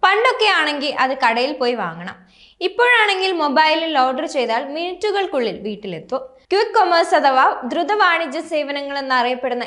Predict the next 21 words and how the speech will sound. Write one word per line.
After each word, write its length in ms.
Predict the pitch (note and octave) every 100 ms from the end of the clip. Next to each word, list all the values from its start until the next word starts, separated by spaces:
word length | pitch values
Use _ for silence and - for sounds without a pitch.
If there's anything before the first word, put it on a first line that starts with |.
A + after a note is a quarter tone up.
| -
ഈ 80 | D4+
ബിസിനസ് 540 | B3 - - D4 D4
രംഗം 260 | A3+ F#3+ - -
അതിവേഗത്തിലാണ് 960 | D4 F#4+ D#4 C#4+ C#4+ D4 D#4+ B3 G3+ E4
ഇന്ത്യയിൽ 340 | C#4+ C#4 C4+
വളർച്ച 440 | B3+ B3 B3+ B3+ C4+ -
കൈവരിക്കുന്നത്. 680 | G3+ G3+ F#3+ - F3+ E3+ A3 - - _ _ _ - G4
Zomato-യുടെ 600 | F4 G4+ G#4 A#4 G#4+ G#4
ഉടമസ്ഥതയിലുള്ള 880 | F4+ E4+ F4 D#4+ D4 D#4+ D4+ D4
Blinkit, 580 | C#4 B3+ B3+ C4 C#4+ -
Swiggy, 640 | A#3 A4 - D#4 B3 E4 D4
Instamart, 800 | C4+ - D#4 D4 A3 F#3 C4+ G#4+
ബിഗ് 320 | A#3+ D#4 D#4+
ബാസ്ക്കറ്റ് 540 | D#4+ F#4 F#4+ - G4 D#4+
തുടങ്ങിയവരാണ് 920 | C4+ C#4 C#4+ D4+ B3 F#3 A#4+ - - _ _ _ _ -
നിലവിൽ 440 | D#4+ F4+ G4 G4 E4+
രാജ്യത്തെ 480 | D#4 D4+ D#4 D#4+ D#4+
ക്വിക്ക് 180 | F#4+ G#4
കൊമേഴ്സ് 440 | F4+ D#4+ D#4 D#4+
മേഖല 400 | D4 C4 B3 A#3+ G3
നിയന്ത്രിക്കുന്നത്. 800 | A#3 A3+ F#3+ - F3 E3+ A#3